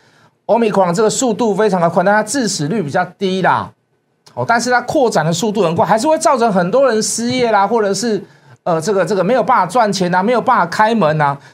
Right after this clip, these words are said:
所以你这个印钱的这个动作，你减购债的规模，你还是要持续。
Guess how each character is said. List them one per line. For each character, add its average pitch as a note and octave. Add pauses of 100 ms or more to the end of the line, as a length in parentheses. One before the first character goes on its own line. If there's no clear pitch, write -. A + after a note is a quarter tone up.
所 F4
以 F4
你 B3+
这 C#4+
个 D4 (120)
印 E4
钱 G#3+
的 A3
这 A#3
个 B3+
动 B3
作， A#3
你 G3
减 G3 (200)
购 D4+
债 C4
的 A3+
规 B3
模， F#3
你 E3
还 E3
是 B3+
要 A#3+
持 E3+
续。 E3+